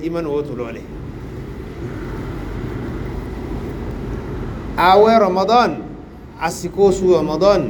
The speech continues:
Ọlọ́run wá fẹ́ fi kọ́ ìmánì wa bó ni ó ṣe máa lékún sí. Ló fi jẹ́ pé Ànábì sallallahu alaihi wasallam nínú hadith Abu Hurairah,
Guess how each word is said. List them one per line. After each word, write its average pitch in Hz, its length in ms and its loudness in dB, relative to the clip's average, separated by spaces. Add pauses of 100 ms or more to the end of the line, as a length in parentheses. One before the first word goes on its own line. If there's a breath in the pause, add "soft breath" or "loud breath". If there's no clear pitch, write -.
(200)
Ọlọ́run 170 460 2
wá 170 460 4
fẹ́ 170 380 2 (100)
fi 151 320 -2 (180)
kọ́ 180 240 4
ìmánì 175 720 2
wa 139 400 4 (140)
bó 175 200 6
ni 156 120 0
ó 156 60 0
ṣe 131 160 -4
máa 127 180 -2
lékún 135 360 -2
sí. 135 160 -4 (3500)
Ló 170 120 4
fi 160 120 0
jẹ́ 185 240 6
pé 185 120 2 (600)
Ànábì 165 280 -4
sallallahu 156 680 2
alaihi 139 220 4
wasallam 127 440 -2
nínú 147 140 -2
hadith 147 320 2
Abu 139 200 2
Hurairah, 127 380 4